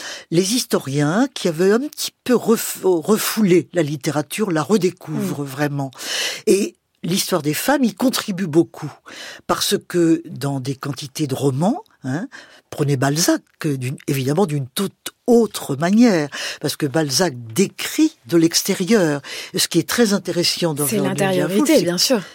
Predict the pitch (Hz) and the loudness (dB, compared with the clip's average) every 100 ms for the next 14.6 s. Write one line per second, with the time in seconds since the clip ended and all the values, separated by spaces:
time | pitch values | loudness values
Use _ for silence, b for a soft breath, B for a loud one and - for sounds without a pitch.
0 | B - 156 175 170 143 147 131 - 185 | B 0 2 2 -2 -4 -4 -4 -4 -4
1 | 147 - 156 127 - 233 202 180 B - | -4 -4 -4 -2 -4 -2 -6 -8 B 0
2 | 160 - 151 139 147 135 B - 147 - | 2 2 0 2 0 0 B -4 -4 0
3 | 170 175 - - 233 170 131 B - 143 | -2 2 2 4 2 2 -4 B -2 2
4 | 160 214 202 - 196 165 139 143 139 - | 4 4 2 2 2 2 2 0 -4 0
5 | 185 214 226 147 - 143 143 175 175 220 | 2 2 0 -2 -2 -4 0 0 2 0
6 | - - 143 B B - 143 - 147 151 | -4 -14 -16 B B 0 0 2 -2 -2
7 | - 147 151 185 - 190 147 143 B B | 0 -2 -2 -4 -2 0 0 -4 B B
8 | B - 214 - 190 170 B - 170 - | B 2 2 4 2 2 B -2 -2 0
9 | - 175 196 175 185 214 - 294 180 156 | 0 2 0 0 0 0 0 0 0 0
10 | 139 180 - - 151 165 131 143 269 - | 2 0 0 -8 0 2 2 2 2 2
11 | 240 - - - 233 175 151 139 _ B | 0 0 -8 -2 -2 0 -4 -6 _ B
12 | B B - - 196 180 160 120 165 240 | B B -6 -2 -2 -2 -4 -2 2 2
13 | - 240 - - 147 - 147 151 - 147 | 0 -14 -10 -6 -4 -4 -4 -4 -4 -6
14 | 127 139 - 139 135 | -6 -8 -6 -8 -8